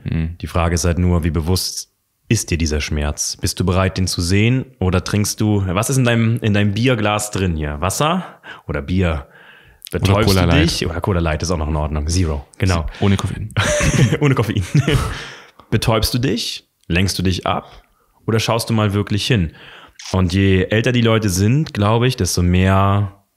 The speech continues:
Speaker 2: brauchen die dann auch mal so einen, so einen Schubser. Also wir haben ja auch Leute im Coaching oder in, in anderen Mentorings mal gesehen so, oder ich habe das wahrgenommen, die gehen so mit zwanzig Jahren, sind die bereit, sich einen Mentor oder einen Coach zu
Speaker 1: Mhm,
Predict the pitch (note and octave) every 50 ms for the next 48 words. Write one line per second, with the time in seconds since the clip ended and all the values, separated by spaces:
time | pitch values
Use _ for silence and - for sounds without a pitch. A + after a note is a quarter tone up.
0 | _ _ _ _ - - F#2+ G2 F#2 F#2+ G2 F2+ F#2+ F2 F#2 F2+ D2+ F2+ F2 F#2
1 | F2+ F2 F2 E2+ F2 F2+ F2+ F2+ F2+ F2+ F2 F2 F2+ F#2 - G2 F#2+ G2 F#2 -
2 | - A#2+ - - - - D#2+ D2+ D2+ D2+ - _ _ - - - F#2+ F2 F#2 G2
3 | G2+ G#2 G2 G2+ G2+ G2 G2+ G2+ G2 G#2+ G2+ G2+ - G#2 G2+ G2+ - A2+ G#2+ G2+
4 | F#2+ F#2 F#2 F2+ F2+ - - F#2+ F2+ E2+ E2+ - G2 G2 G2 F#2+ G2+ G2+ G2 G2+
5 | G#2 G2 - G#2+ G#2+ G2 - G2 F#2 F#2 E2+ F2+ E2 E2+ F2+ F#2 G2+ G#2 G2 G#2
6 | A2 A2+ B2+ D3 D#3 - - D#2+ D2+ C#2+ F2 - - - F#2 F#2 F2 - - _
7 | - F#2 F2+ F#2+ F#2+ G#2 G#2 G#2 G#2+ A#2+ C#3 C#3 - - - - - - - -
8 | - _ - F2 - - F#2 F2 F2 F#2 F2+ - - - F2 F#2 F#2 - G2 F2+
9 | - F#2+ F2+ F2+ F#2 F#2+ F2+ E2+ E2+ F2 F2+ E2+ E2+ E2+ - F#2 E2 - F#2 F#2
10 | G2 G2 - F2+ E2 E2 E2 E2 D2+ - - G#2+ G2 E2+ G2 F#2+ F#2+